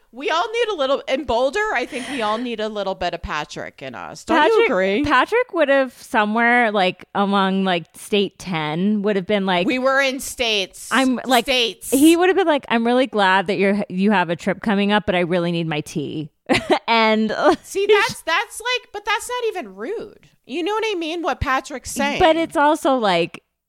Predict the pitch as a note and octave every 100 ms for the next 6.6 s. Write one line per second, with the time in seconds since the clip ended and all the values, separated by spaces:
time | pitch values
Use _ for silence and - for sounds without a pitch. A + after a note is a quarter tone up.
0 | - C4+ E4 A3+ - - - D#4+ D4 D4
1 | D#4 C4+ - A#3+ B3+ E4 D#4 A#3 G#3+ G3+
2 | F3 D#3+ E3+ E3 D#3+ E3+ F3 E3+ D3+ D3
3 | C3 - E3+ D#3 C#3+ - D#3+ C#3 - G#3
4 | - - A3 - - B3 B3+ C4 A#3+ G3
5 | F3+ - _ _ _ _ _ _ _ -
6 | C#4 D#4 E4+ F4+ E4+